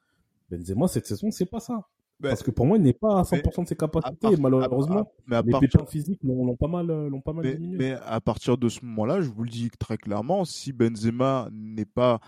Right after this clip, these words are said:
Speaker 2: euh, performant, euh, mercredi prochain, le Real Madrid ne peut pas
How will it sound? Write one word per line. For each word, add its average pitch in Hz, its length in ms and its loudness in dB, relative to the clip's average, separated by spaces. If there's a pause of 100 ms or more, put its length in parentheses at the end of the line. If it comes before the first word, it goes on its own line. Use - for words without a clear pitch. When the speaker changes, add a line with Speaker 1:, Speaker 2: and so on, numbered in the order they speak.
(320)
Speaker 2:
euh, - 1000 -6 (140)
performant, 120 720 0 (260)
euh, 104 420 -4
mercredi 110 440 -4
prochain, 165 360 -4
le 151 100 2
Real 113 200 0
Madrid 117 440 -2
ne 107 60 -2
peut 107 160 -2
pas 151 320 0